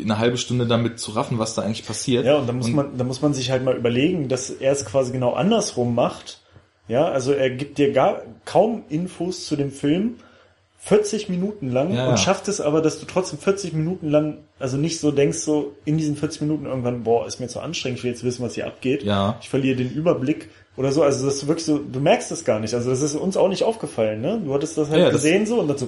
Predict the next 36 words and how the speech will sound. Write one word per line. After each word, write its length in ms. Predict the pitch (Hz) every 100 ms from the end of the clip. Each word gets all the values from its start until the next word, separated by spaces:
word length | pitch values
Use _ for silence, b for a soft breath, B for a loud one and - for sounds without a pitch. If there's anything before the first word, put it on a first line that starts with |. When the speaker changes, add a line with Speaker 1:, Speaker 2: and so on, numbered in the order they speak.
| -
Speaker 2:
„Boah, 200 | 113 104
krass, 240 | - 143
schon 140 | - 123
vierzig 140 | 104
Speaker 1:
erst, 140 | 170 156
Speaker 2:
Minuten.“ 420 | 160 208 170 208 B
Speaker 1:
erst 260 | - 170 -
als 220 | 139 156
die 100 | 143
dann 160 | 131 131
im 60 |
Speaker 2:
Mhm. 80 | 113
Speaker 1:
Auto 240 | 110 151 143
sind 240 | 143 147
und, 180 | 120 -
und 240 | 117 113 -
sie 400 | 104 104 139 170 -
halt 220 | 131 123
völlig 340 | - 143 156
hysterisch 540 | 131 - 117 139 160 -
ist 260 | 156 -
und 200 | 113 113 B B B B _
Kyle, 320 | 110 110 165 156
um, 380 | 127 131 117
um 180 | 139 139
sie 80 | 123
runter 400 | 110 143 214 131
zu, 300 | - 107 90 - - -
äh, 40 | 107 101 92 90 82
so 160 | 107 92
runter 280 | 113 156 147
zu 140 | -
dämpfen, 480 | 113 104 104 104 110
dann 220 | 107 110
halt 280 | 117 107 -
anfängt, 420 | 110 120 135 127